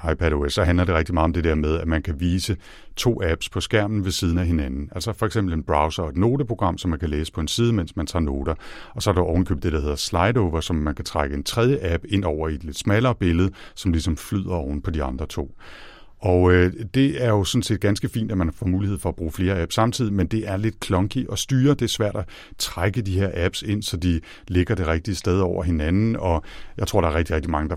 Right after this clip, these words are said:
faktisk ikke engang ved, at man kan, øh, fordi det er ikke åbenlyst, hvordan man skal gøre det. Og det har de altså forsøgt at rette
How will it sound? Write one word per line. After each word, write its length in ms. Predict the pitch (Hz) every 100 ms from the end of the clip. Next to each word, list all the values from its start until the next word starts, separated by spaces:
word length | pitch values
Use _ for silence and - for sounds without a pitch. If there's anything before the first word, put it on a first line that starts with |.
| -
faktisk 260 | - 78 -
ikke 80 | 80
engang 240 | 76 73 76
ved, 240 | 101 101
at 140 | 101 -
man 200 | 78 67
kan, 260 | - 80 - -
øh, 140 | 101 80
fordi 260 | 87 95
det 180 | 85 87
er 40 | 82
ikke 300 | 90 87 87
åbenlyst, 640 | 107 92 92 101 85 80 -
hvordan 220 | 82 71
man 140 | 71
skal 180 | 71 -
gøre 340 | - 71 67 71
det. 100 | 78 - - - -
Og 120 | 101
det 80 | 147
har 60 |
de 120 | 135 110
altså 160 | 90
forsøgt 400 | 95 92 110 -
at 120 | 104
rette 320 | 73 76 90